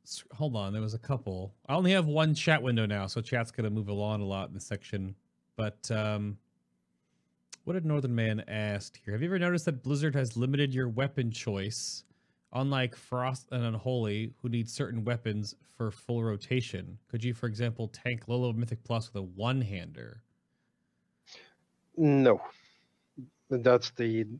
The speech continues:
Speaker 2: the short version. So much of your damage, like, the, the, all the core of your toolkit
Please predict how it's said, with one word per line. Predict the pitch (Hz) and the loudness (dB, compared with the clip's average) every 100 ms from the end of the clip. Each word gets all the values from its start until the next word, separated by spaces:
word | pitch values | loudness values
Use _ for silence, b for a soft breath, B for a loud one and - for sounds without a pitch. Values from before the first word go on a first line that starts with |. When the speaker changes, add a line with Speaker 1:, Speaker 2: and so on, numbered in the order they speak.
| - | -8
Speaker 2:
the | 139 120 120 120 | 0 2 4 4
short | 117 - 120 | 2 2 2
version. | 110 107 104 104 - _ b b b b | 2 0 -4 -12 -16 _ b b b b
So | - - 160 | 2 8 10
much | 190 185 185 190 | 12 10 8 4
of | 160 | 6
your | 151 | 8
damage, | 143 147 120 107 117 | 8 8 6 2 -2
like, | 135 117 | 0 2
the, | 117 113 - | 0 -6 -8
the, | 160 117 - | -8 -8 2
all | 156 | 4
the | 185 156 | 6 2
core | - - 165 170 | 0 6 10 10
of | 147 | 6
your | 131 | -2
toolkit | - 147 147 233 | 0 -2 2 0